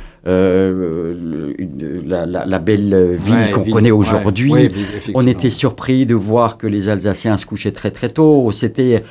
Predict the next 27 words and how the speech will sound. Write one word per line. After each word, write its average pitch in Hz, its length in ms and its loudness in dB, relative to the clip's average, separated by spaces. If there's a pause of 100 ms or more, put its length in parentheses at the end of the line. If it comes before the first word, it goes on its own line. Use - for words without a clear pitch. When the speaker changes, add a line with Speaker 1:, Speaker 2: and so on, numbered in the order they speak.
(280)
Speaker 1:
euh, 110 80 0
le, 117 180 2
le 120 220 2
premier 127 280 0
truc 123 220 -6
que, 110 400 0
qui - 140 -10
nous 104 180 0
a 107 80 2
marqué, 131 520 0
c'était 135 420 0
ces 131 240 -2
volets 139 400 4
fermés 120 420 0
à 113 60 2
dix-neuf 113 340 -2
heures 113 140 4
le 104 40 -2
soir. 123 360 2
Speaker 2:
Waouh. 98 280 0 (120)
Speaker 1:
On 117 60 -4
n'avait 117 120 2
pas 110 140 -2
l'habitude 92 400 -2
de 85 80 -2
voir 69 220 -6
ça. - 160 -10